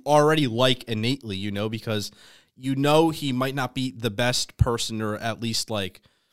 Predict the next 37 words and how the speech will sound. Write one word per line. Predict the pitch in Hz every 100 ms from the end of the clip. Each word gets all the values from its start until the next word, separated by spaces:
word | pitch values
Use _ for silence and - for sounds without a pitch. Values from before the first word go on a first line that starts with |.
| _ _ _
you | 135
know, | 127 -
a |
direct | 123 123 131 131 - - - - _ _ _
mentor | 120 139 151 151 135 120 120
in | 113
a |
sense | - 120 113
that | 120
you'd | 120
wanna | 107 127 160
follow | 156 117 107 104 104
or, | 120
like, | 117 101
follow | - 120 110 107
and | 104
be | 107
a | 104
part | 117 101
of | 101 101
because, | 101 98
you | 98
know, | 104
he |
does | 101 98
all, | 101 95
like, | 92
ba-, | 113
he's | 110 127
lazy | 127 120 123
and | 107
backward | 113 113 113
shit. | 127 117
You | 120
know, | 120
you're | 127
not, | 147 147